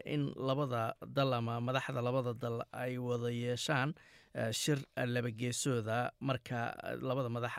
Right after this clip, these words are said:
ay tagaan shirweynaha G twenty-ga oo ka dhacaya Indonesia. Tan ayaa imanaysa iyadoo ra-iisul wasaaraha dalkan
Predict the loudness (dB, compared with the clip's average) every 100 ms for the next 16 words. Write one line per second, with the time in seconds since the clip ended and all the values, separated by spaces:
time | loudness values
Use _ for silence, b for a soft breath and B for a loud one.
0 | -4 -6 -2 0 0 0 B B B B
1 | -4 -2 0 2 2 2 2 -2 -4 -6
2 | -6 -2 -2 0 0 0 0 -2 -2 -2
3 | -2 -2 -2 -2 0 0 0 2 4 4
4 | 0 B B B 0 4 4 4 2 0
5 | 0 0 0 0 -2 -2 -2 0 2 2
6 | 2 0 -2